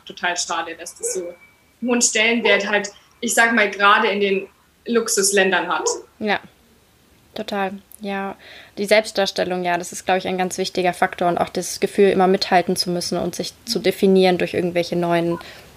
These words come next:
Speaker 2: Trends an oder Klamotten.
Speaker 1: Ja.
Speaker 2: Ähm,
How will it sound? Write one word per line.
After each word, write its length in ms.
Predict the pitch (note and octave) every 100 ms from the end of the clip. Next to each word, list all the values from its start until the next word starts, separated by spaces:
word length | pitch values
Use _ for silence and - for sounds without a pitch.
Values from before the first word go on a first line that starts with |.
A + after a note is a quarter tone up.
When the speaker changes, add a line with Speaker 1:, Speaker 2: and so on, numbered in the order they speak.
| -
Speaker 2:
Trends 460 | - F#3 F#3 F#3 -
an 480 | F3+ F#3 F3 -
oder 320 | - B1 - - - - -
Klamotten. 640 | G3 F3+ F3 E3+ E3 F3+ - - - - - - - -
Speaker 1:
Ja. 300 | G3 F#3 F#3
Speaker 2:
Ähm, 440 | F#3 F#3 F#3